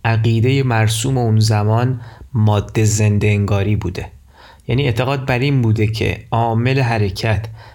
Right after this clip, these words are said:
و کنش در خود مواد قرار داره، پس لازم نبوده اراده یا نیروی محرکه‌ای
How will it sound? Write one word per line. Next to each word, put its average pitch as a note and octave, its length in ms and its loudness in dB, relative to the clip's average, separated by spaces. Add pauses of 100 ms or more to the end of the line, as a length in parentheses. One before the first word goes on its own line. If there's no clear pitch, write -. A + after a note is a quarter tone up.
(120)
و G#2+ 280 0
کنش A2 680 -2
در A2+ 220 0
خود C3+ 320 -2
مواد G#2+ 440 2
قرار F#2 340 -4
داره، - 340 -10 (420)
پس B2+ 160 -2
لازم C#3+ 340 0
نبوده A2 500 -2
اراده G#2 640 2 (260)
یا A2 120 2
نیروی G#2+ 460 4
محرکه‌ای G#2 1000 -2